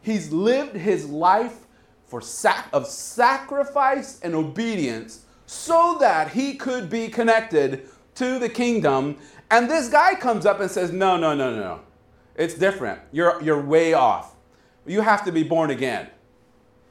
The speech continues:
It's hard for Nicodemus to understand that.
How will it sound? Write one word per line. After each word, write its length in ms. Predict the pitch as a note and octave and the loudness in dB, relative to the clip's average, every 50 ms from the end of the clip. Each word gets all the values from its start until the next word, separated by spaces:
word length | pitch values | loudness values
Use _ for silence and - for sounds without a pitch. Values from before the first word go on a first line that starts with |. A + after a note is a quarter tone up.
| _ _ _ _ _ _ _ _ _ _ _ _ _ _ _ _ _ _ _ - _ | _ _ _ _ _ _ _ _ _ _ _ _ _ _ _ _ _ _ _ -20 _
It's 100 | _ - | _ -12
hard 260 | - - D#3+ E3+ F3+ E3+ | -4 -2 0 0 0 -2
for 200 | - C#3 A#2+ A2 | -4 -6 -4 -4
Nicodemus 580 | A2 A2 A2 A#2 G2 F#2+ G2+ F#2+ F2+ F2+ F2 - | -4 -6 -8 -8 -8 -8 -8 -8 -8 -10 -12 -12
to 100 | - D2+ | -10 -10
understand 600 | F2+ F2+ E2+ E2+ F#2 - - G2+ G2+ F#2+ F2+ D#2 | -10 -10 -12 -14 -14 -12 -10 -10 -8 -10 -10 -10
that. 240 | D#2 C#2+ C#2+ - | -12 -14 -16 -20